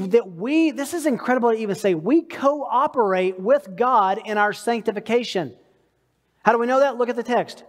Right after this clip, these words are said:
"Work out your salvation in fear and trembling." Simple enough, right? "For it is God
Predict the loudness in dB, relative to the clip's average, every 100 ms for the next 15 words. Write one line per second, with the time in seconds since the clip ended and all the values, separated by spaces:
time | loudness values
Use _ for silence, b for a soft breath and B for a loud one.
0 | b b b 2 4 4 2 -6 0 2
1 | 2 0 2 4 2 2 2 2 0 -2
2 | -2 -4 -2 0 0 2 0 2 0 -2
3 | -12 -8 -4 0 2 2 0 2 2 0
4 | -8 -20 -10 0 4 6 4 2 -2 -12
5 | B B B B 2 2 0 -2 2 4
6 | 4 2 0